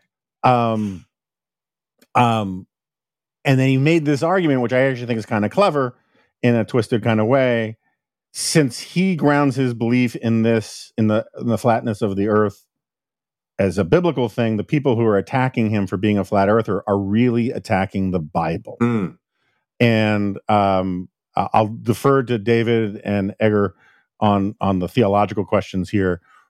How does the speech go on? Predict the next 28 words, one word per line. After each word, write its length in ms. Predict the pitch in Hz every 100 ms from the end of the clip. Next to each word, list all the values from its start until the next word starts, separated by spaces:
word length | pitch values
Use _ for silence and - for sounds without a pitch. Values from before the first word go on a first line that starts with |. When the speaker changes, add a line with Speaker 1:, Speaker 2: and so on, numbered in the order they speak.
| -
Speaker 2:
but, 400 | 101 127 117 107 117
um, 380 | 107 98 90 - _ _ _ -
I 60 | 107
really 400 | 110 117 139 135
do 200 | 113 120 101
love 280 | 110 107
this 200 | 101 98
idea 640 | - 101 87 95 107 101 98
that 180 | 92 92
he 140 | 110
can, 160 | 104 104 - -
you 60 |
know, 240 | 110 95 -
he, 260 | 110 107 - _ -
he, 500 | 101 - - 120 127 _ _ _ _ _ _ -
he 80 | 127
considers 800 | 131 117 147 139 135 107 - - _ -
the 180 | 98 104
flat 320 | 131 123 127
earth 260 | 120 117 -
debate 380 | 131 123 127 _ _ _ _ _ -
one 260 | 113 123 131
of 120 | 113
these, 320 | 120 117 110
like, 340 | 104 104 95 _ _ _ _ -
open 300 | 139 160 139
debates 380 | 123 127 127 -
that 160 | 113